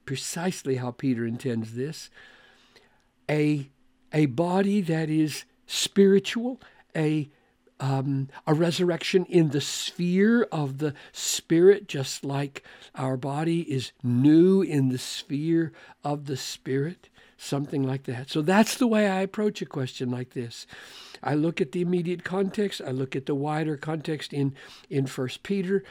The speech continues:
Then I go to Jesus. Then I go to the other apostles. And I look for clues that would help me here. And I think the one, especially here in First Corinthians fifteen fifty, where it says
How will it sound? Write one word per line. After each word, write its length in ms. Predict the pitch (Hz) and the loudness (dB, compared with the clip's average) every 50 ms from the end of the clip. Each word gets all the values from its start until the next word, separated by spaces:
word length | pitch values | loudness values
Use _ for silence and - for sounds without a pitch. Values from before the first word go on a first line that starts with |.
| - - - | -20 -16 -8
Then 160 | - 151 139 147 | -2 0 0 0
I 40 | 135 | 0
go 160 | 135 135 123 | 0 -2 -4
to 80 | 123 123 | -6 -8
Jesus. 540 | 127 139 170 185 202 185 160 190 190 - | -8 -4 0 0 0 2 2 2 0 0
Then 200 | - - 147 131 | 0 -4 -4 -2
I 40 | 139 | -2
go 160 | 131 139 135 | -2 -2 -2
to 60 | 127 127 | -2 -2
the 120 | 135 131 | -2 -2
other 220 | 131 127 131 135 | -2 -2 -4 -4
apostles. 600 | 131 131 - - 180 180 170 - - 180 170 151 - - - - - - | -6 -8 -8 -6 -6 -4 -4 -2 -2 -2 -2 -2 -6 -12 -16 -16 -12 -4
And 140 | - 139 147 | -2 0 0
I 80 | 143 | 2
look 240 | 156 175 214 - - - | 6 6 4 4 4 -2
for 160 | - 214 - | -4 -4 -4
clues 840 | - - - - - 233 240 247 233 202 151 131 131 135 131 - - - - - - | -4 -8 -10 -4 -2 0 2 2 4 4 4 2 2 0 -4 -6 -14 -16 -20 -14 -10
that 160 | 160 - - | -8 -6 -4
would 140 | 151 147 143 | -4 -4 -4
help 300 | 135 147 185 214 - - | -2 -2 -4 -4 -4 -6
me 160 | 143 131 127 | -6 -6 -6
here. 300 | 110 110 127 117 120 123 | -4 -4 -6 -4 -4 -4
And 140 | 120 120 127 | -4 -4 -6
I 60 | 131 | -6
think 340 | 127 - 170 170 175 170 - | -6 -2 -2 -2 -2 -2 -4
the 80 | 190 160 | -4 -2
one, 380 | 160 170 165 165 170 170 147 - - - - - - | 0 0 0 0 -2 -2 -4 -6 -12 -20 -20 -18 -14
especially 640 | 131 120 - - - 180 175 185 - - - 220 175 | -12 -10 -10 -8 -6 -4 -4 -4 -4 -4 -2 -2 -2
here 340 | 151 175 180 170 165 160 - - - - - | -2 -2 -2 -2 -2 -4 -6 -10 -18 -10 -6
in 120 | - - | -6 -6
First 340 | - - 190 170 143 - - | -4 -6 -8 -8 -8 -8 -8
Corinthians 720 | 175 170 165 160 160 156 - 160 156 156 156 151 - - - - - - - _ - | -6 -4 -4 -4 -4 -6 -6 -4 -2 -2 -2 -4 -6 -10 -20 -20 -20 -20 -20 _ -8
fifteen 460 | - 160 - - - 151 151 147 139 | -8 -8 -8 -6 -6 -4 -4 -4 -4
fifty, 640 | 135 - - 151 139 - _ - 131 123 123 117 _ _ _ _ _ _ _ _ _ _ _ _ _ _ _ _ _ _ _ _ - - | -6 -6 -6 -6 -6 -8 _ -10 -10 -10 -10 -10 _ _ _ _ _ _ _ _ _ _ _ _ _ _ _ _ _ _ _ _ -10 -4
where 220 | 139 127 127 123 | -2 -2 0 -2
it 160 | 127 123 - - | -2 -6 -8 -10
says 680 | - - 139 127 123 127 120 - - - - - | -8 -6 -4 -4 -4 -6 -6 -8 -10 -12 -14 -16